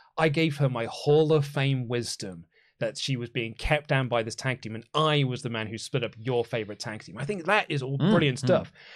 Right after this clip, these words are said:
Speaker 1: But then they're also Purple Magic. And I think if you removed all the Purple Magic stuff, this group would actually be really, really strong and really cohesive.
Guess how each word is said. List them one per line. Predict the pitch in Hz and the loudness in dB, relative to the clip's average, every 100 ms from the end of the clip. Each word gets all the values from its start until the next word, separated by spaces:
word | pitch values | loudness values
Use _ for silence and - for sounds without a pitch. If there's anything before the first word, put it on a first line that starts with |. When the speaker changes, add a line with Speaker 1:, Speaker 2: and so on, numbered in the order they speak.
| - | -6
Speaker 1:
But | 170 | 2
then | 180 | 4
they're | 175 | 6
also | 175 208 - 156 143 143 | 6 6 6 4 4 2
Purple | - 151 143 143 | 4 4 6 4
Magic. | 139 175 143 - 87 - - _ _ _ _ - | 4 2 2 -6 -12 -16 -20 _ _ _ _ -2
And | 170 | 2
I | |
think | 175 269 | 4 2
if | 185 | 4
you | 185 | 4
removed | 185 277 302 202 | 6 6 6 4
all | |
the | 156 | 4
Purple | 180 214 170 | 6 4 4
Magic | 170 247 - 143 | 4 2 2 -6
stuff, | - - 107 - - _ _ | -8 -10 -14 -18 -20 _ _
this | - | -4
group | - 269 | 2 6
would | 196 | 6
actually | 170 - | 4 2
be | 147 139 120 - - _ _ 107 | 0 0 -2 -8 -20 _ _ -2
really, | 175 180 165 | 0 2 4
really | 147 147 131 | 6 4 4
strong | - 185 139 | 2 2 2
and | 120 | 4
really | 151 143 | 4 4
cohesive. | 143 113 139 185 - 82 | 0 0 0 0 -4 -10